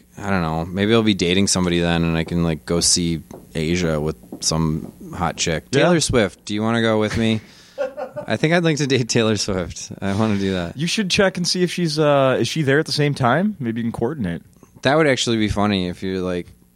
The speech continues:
Speaker 1: I mean, 'cause you're so starved for, like, other Americans to hang out with,
Speaker 2: Uh-huh.
Speaker 1: maybe I could get, like, Katy Perry to come hang out with me. <laughs> I don't know. I don't know.
Speaker 2: Come on, Kates.
Speaker 1: Yeah, come on, Kates. Come on.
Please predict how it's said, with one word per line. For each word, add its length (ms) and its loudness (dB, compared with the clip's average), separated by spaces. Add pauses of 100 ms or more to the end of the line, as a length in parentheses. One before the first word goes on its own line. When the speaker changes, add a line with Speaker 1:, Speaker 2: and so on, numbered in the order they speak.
(100)
Speaker 1:
I 60 0
mean, 160 4
'cause 200 2 (280)
you're 100 2
so 480 2
starved 480 2
for, 500 0 (220)
like, 340 -10 (400)
other 260 2
Americans 600 0
to 80 -2
hang 180 2
out 160 2
with, 120 4
Speaker 2:
Uh-huh. 200 4
Speaker 1:
maybe 220 4
I 80 2
could 260 0
get, 200 0
like, 140 -4
Katy 280 0
Perry 300 0
to 80 -4
come 200 -4
hang 160 -2
out 140 -4
with 200 -6
me. 80 -10 (600)
<laughs> 60 -6
I 200 -2
don't 240 -2
know. 180 0 (720)
I 40 -2
don't 40 -10
know. 500 0 (460)
Speaker 2:
Come 100 -6
on, 220 4
Kates. 640 -2 (160)
Speaker 1:
Yeah, 240 2
come 160 0
on, 200 2
Kates. 480 0
Come 160 0
on. 500 0